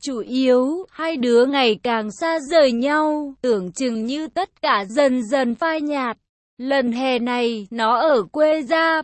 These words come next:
tuy mới gần nhau được mấy ngày, nhưng mà cảm giác đó lại về trong tôi, ấm áp, vui vẻ. Hình ảnh những năm cấp ba lại ùa về, mang theo những kỷ niệm đẹp. Tôi thấy trừ quãng thời gian đẹp nhất của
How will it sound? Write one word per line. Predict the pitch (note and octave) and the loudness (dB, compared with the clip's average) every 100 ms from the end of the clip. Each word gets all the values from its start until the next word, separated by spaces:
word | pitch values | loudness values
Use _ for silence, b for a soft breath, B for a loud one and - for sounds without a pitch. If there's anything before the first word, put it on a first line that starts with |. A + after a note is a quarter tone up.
| - | -2
tuy | F4 E4+ | -2 -2
mới | D4 B3+ | 0 -2
gần | A#3 C#4 B3+ | 2 2 2
nhau | C#4+ E4 E4 D#4 | 0 0 -2 -2
được | B3+ A#3+ | -2 -2
mấy | A3+ A#3 A3+ | -2 0 0
ngày, | C#4 D#4+ D4 B3+ G#3+ - | 0 -2 -2 -2 -6 -8
nhưng | C4 E4 D4+ C#4+ | -4 -4 -2 0
mà | C4 F#3+ | -2 -2
cảm | A3+ F#3 | -4 -4
giác | F3+ D#4 F#4+ | -4 -2 -2
đó | C4 C4 A#3 | -2 0 0
lại | C4+ E4 A#3 G#3 | 0 0 -2 -2
về | B3 A#3+ | 0 0
trong | A3+ D#4 D4 | 0 -2 -2
tôi, | C4+ D#4+ D#4+ D#4+ D4+ - | 0 2 4 2 -4 -4
ấm | B3 A#3 | -4 -2
áp, | B3 D4+ F#4 - | -2 0 -2 -4
vui | A#3 D4+ D4+ | -8 -4 -4
vẻ. | A#3 C#4 G#3+ D#3+ C#3 | 0 0 0 -4 -10
Hình | - C#4+ C4 | -6 -4 -2
ảnh | - C4 G3+ G#3 | -2 -2 -2 -6
những | A#3 A#3+ | -8 -4
năm | D4+ D#4 D4 | 0 0 0
cấp | C4 E4+ - | -2 -6 -2
ba | C#4 D#4 D4+ | 0 2 2
lại | D4 B3+ - | 0 -2 -2
ùa | B3 C4 B3 | -2 0 0
về, | G3+ C4 B3+ A#3+ G#3+ | 2 0 2 0 -4
mang | C4 B3+ C#4 D4+ C#4+ | -8 -6 -4 -4 -4
theo | D#4 D#4+ | -2 -2
những | D4+ C4 B3 | -2 -2 -4
kỷ | G#3 F4 B3 | -4 -2 0
niệm | A#3+ C4+ - | 0 -2 -2
đẹp. | A3+ D#4 C4+ _ _ _ _ - | -2 0 -2 _ _ _ _ -4
Tôi | E4+ F4 | -2 -2
thấy | D4 C#4 C4 - | -2 0 0 0
trừ | D#4 B3+ A#3 | -2 -2 -4
quãng | - B3 F#3 C#4 | -4 -4 -2 -4
thời | D4+ A#3+ | 0 0
gian | G3+ C#4+ D#4 D4 | 0 0 0 0
đẹp | C#4+ A#3 | -2 -2
nhất | C4 D#4+ - | 0 -2 -4
của | - B3+ | -2 -2